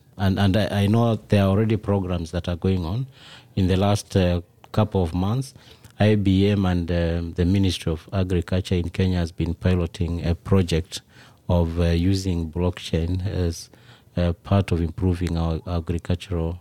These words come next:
um, uh, programs in Kenya. So it's already as to that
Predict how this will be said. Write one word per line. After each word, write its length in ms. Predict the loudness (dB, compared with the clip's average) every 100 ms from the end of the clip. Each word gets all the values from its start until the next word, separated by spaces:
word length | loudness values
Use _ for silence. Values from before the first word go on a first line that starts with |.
| -8
um, 520 | -6 -6 -6 -8 -10 -12 -6
uh, 160 | -6 -4
programs 540 | 0 0 2 0 -2
in 100 | -4
Kenya. 380 | -4 -2 -2 -4
So 320 | -4 0 0 0 -8 _ -10
it's 160 | 0
already 500 | 2 4 2 2 0
as 160 | -2 -2
to 100 | -2
that 340 | 0 -2 -4